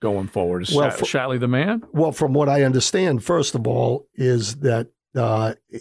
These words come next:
Speaker 2: I don't know that he had the option
Speaker 1: Mm-hmm.
Speaker 2: to stay. Uh, I, you know, I, from
Speaker 1: You
Speaker 2: what
Speaker 1: might
Speaker 2: I've
Speaker 1: wanna
Speaker 2: heard,
Speaker 1: explain that just a little bit.
Speaker 2: well,
Speaker 1: Yeah.
Speaker 2: I, I think basically the meeting he had with the, with the organization
Speaker 1: Mm-hmm.
Speaker 2: was,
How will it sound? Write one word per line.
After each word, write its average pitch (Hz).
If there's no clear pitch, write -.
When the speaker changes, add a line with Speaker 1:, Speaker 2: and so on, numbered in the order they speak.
Speaker 2:
I 139
don't 160
know 135
that 123
he 123
had 117
the 113
option 190
Speaker 1:
Mm-hmm. 113
Speaker 2:
to 123
stay. -
Uh, 110
I, 139
you 139
know, 123
I, 123
from 120
Speaker 1:
You 113
Speaker 2:
what 131
Speaker 1:
might 160
Speaker 2:
I've 170
Speaker 1:
wanna 160
Speaker 2:
heard, 143
Speaker 1:
explain 135
that 117
just 117
a 143
little 117
bit. -
Speaker 2:
well, 156
Speaker 1:
Yeah. 95
Speaker 2:
I, 139
I 165
think 175
basically 147
the 123
meeting 143
he 135
had 135
with 123
the, 123
with 131
the 127
organization 131
Speaker 1:
Mm-hmm. 117
Speaker 2:
was, 123